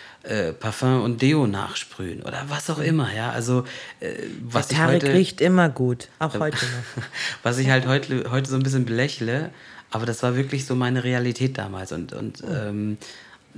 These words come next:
Speaker 1: selbst wenn ich gewusst hab, okay, ich bin jetzt überwiegend unter blinden Menschen unterwegs, gut, unsere Lehrer konnten ja meistens ja doch sehen und, und Praktikanten auch und Referendare auch und so weiter,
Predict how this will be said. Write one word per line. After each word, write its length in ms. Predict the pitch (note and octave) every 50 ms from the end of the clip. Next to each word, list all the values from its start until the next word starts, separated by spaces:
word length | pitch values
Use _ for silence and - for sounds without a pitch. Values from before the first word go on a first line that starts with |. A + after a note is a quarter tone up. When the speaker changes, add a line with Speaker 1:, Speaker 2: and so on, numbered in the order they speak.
| - -
Speaker 1:
selbst 540 | - A2+ B2+ B2 C3+ C3+ - - - - - -
wenn 180 | - B2+ B2+ C3
ich 140 | C3 C3 -
gewusst 340 | B2+ A#2+ C#3 D3 - -
hab, 140 | C3 C3 C3
okay, 240 | B2+ B2 - C3+ B2
ich 120 | A2+ -
bin 140 | - C#3 C#3+
jetzt 260 | C#3+ C#3 C3 C3 -
überwiegend 460 | F#3 F3+ F#3+ E3+ C#3 B2 A2 A2 G2 -
unter 220 | G#2+ - - G#2+
blinden 540 | G2+ G#2 A2 B2+ C#3 C3 - G2+ G2+ F#2+ F#2
Menschen 340 | F#2 F#2 F2 - - F2 F2
unterwegs, 580 | F2 E2+ - F#2 F#2+ F#2+ A2+ C3 - - - - -
gut, 100 | - -
unsere 300 | - G#2+ - A2 G2+ G2+
Lehrer 320 | G2 G2+ G#2 G#2+ G#2+ G#2+
konnten 260 | - - G#2+ F#2+ -
ja 120 | G2+ G2 F#2
meistens 400 | F2+ F#2+ G2+ - - F#2+ F2 -
ja 60 | F#2+
doch 180 | - F#2 F#2+ -
sehen 400 | F#2+ F#2+ G#2 G#2+ A#2 A2+ A2 G2
und, 200 | F2 G2 G2 -
und 220 | G2 G2 F#2 - - - - - - - _ -
Praktikanten 680 | - G2+ - - - - - G#2 G#2 G2+ - G#2 G2+
auch 340 | D#2 F2+ A2+ B2+ A#2+ A2 -
und 160 | F2+ F#2 F#2+ G2
Referendare 640 | F#2+ - - G2 G2 F#2+ F#2+ F#2+ G2+ G#2+ G2+ G2 F2+
auch 260 | G2+ A2 A#2+ A2+ A#2
und 100 | - G#2
so 120 | G#2 G#2+ G2
weiter, 380 | G2+ G2+ A2 A2 - A2+ A#2